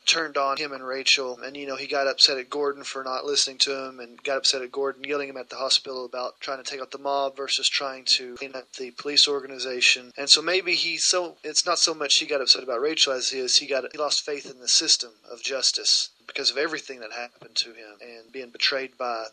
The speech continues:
the, what he trusted in, which was the system of justice, and that's why he totally collapsed. And I, you know, that might be worth further considering.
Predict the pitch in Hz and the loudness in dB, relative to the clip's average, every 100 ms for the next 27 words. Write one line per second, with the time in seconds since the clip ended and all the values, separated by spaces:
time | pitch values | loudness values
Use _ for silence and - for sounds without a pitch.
0 | _ 135 139 131 120 156 147 - 120 113 | _ -6 -4 -2 0 2 4 4 2 -10
1 | 107 127 - 123 117 123 127 139 - 123 | -14 -4 -4 -2 -6 4 4 6 4 4
2 | 113 139 131 113 110 - 117 123 120 - | -2 2 4 4 6 4 4 -2 -2 0
3 | 123 113 117 117 - - 127 120 113 110 | 0 -2 -6 -12 -10 -6 -4 -4 -6 -10
4 | 101 - 120 104 - - - - - _ | -10 -6 -2 -2 -4 0 2 2 0 _
5 | - 135 143 156 156 151 147 156 156 147 | -12 -4 0 0 -2 -8 -16 -10 -6 0
6 | 156 160 151 143 139 139 - - - - | 0 2 0 0 -2 -4 -4 -8 -8 -6
7 | 135 123 123 123 147 127 117 110 | -4 -6 2 6 6 4 -6 -8